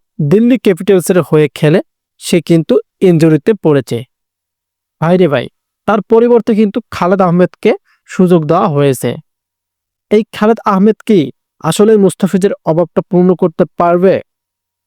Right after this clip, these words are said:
যদিও আমরা দেখেছি খালেদ আহমেদ টেস্ট ক্রিকেটে সেরাদের সেরা।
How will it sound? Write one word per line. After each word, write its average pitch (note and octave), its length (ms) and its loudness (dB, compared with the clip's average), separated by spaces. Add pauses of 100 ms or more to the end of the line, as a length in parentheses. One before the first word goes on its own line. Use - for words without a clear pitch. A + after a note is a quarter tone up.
(200)
যদিও A3+ 320 2
আমরা B3 260 2
দেখেছি F#3 480 0 (120)
খালেদ G3+ 280 0
আহমেদ F3 340 0 (420)
টেস্ট B3+ 280 -2
ক্রিকেটে F#3 400 2
সেরাদের D3+ 480 0
সেরা। B2 340 -2